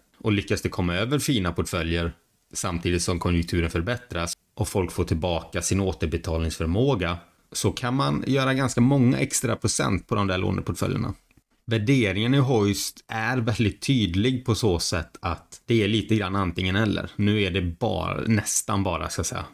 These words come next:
pessimistisk syn på Hoist och man väljer att bara se riskerna.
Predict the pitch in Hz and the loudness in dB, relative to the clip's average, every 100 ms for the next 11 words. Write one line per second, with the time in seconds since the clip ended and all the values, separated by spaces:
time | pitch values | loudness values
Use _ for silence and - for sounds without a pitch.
0 | - - 104 - 98 82 - 87 82 - | -14 -4 -2 0 0 0 -2 -2 -2 -2
1 | 87 85 87 85 85 - 92 - 85 82 | -4 -2 0 0 -2 -4 -4 -2 -2 0
2 | 80 78 85 85 78 - 80 78 98 - | -2 -2 -2 -4 -4 -2 -2 0 -2 -2
3 | - 107 | -2 -4